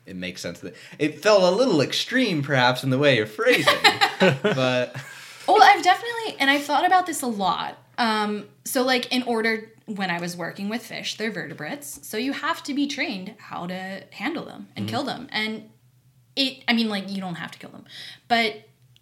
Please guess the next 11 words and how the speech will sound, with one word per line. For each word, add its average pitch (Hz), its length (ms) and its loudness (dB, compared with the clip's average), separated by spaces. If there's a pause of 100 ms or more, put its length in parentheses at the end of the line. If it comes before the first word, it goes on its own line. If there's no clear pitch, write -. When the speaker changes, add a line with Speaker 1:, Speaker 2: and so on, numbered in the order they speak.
(720)
Speaker 2:
you 240 180 0
have 247 340 0
to 247 120 -4
be 226 160 -4
trained 233 340 -4
in 185 140 -10
the 185 80 -10
way 190 220 -6
that 180 160 -8
you 190 140 -8
will 180 440 -10